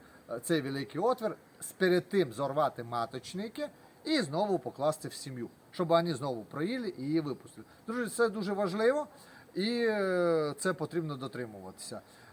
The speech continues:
Е, отак. Якщо ви цього не дотримуєте, навіть якщо ви цього дотримуєтеся, ну, то й вже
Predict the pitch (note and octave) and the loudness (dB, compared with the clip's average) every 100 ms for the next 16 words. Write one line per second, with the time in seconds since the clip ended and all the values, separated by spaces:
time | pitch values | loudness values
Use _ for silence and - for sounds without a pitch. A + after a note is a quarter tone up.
0 | - C3+ C#3 C3+ C3+ C3+ C3+ C3 C3 C3 | -4 -2 0 0 0 0 0 0 0 -2
1 | C3 C3 C3 C3 C3 B2+ A#2+ - - - | -4 -4 -4 -4 -4 -6 -8 -18 -20 -20
2 | - - - - F#3 - G2 - - - | -20 -20 -20 -2 -2 0 -4 -6 -20 -20
3 | - C#3+ F3 B3 A3 - A3+ A3 G#3+ A3 | -6 -2 0 2 0 2 0 0 -2 -2
4 | C4 B3 D#3+ F3 G3+ G3+ - G#3 F#3 A3 | -2 -2 4 6 6 4 -4 -4 -2 2
5 | G3+ F3 C#3+ E3 E3 C3+ B2+ C3 - C#3+ | 2 2 -2 -2 0 0 -6 -6 -8 -6
6 | D#3 A3 G3 D3+ D#3+ | -6 -2 -2 2 2